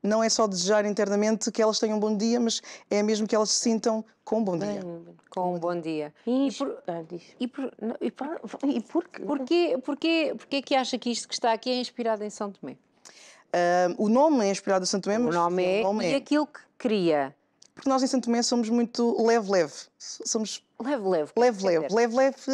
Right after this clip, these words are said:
Speaker 1: que é a expressão também de santomense, mas que eu não pude, já não pude utilizar. Somos muito
Speaker 3: Na boa?
Speaker 1: na boa.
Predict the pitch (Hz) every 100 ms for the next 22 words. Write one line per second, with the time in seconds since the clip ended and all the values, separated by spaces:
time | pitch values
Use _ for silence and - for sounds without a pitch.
0 | 269 269 - 202 196 - 208 190 185 185
1 | 185 185 - 180 180 175 165 196 180 220
2 | 311 - 190 - 156 - 151 147 139 151
3 | 151 160 156 170 180 226 - - - -
4 | _ - - 294 277 285 294 294 - 294
5 | 294 294 285 285 269 _ _ _ 170 160
6 | 208 247 262 233 220 208 185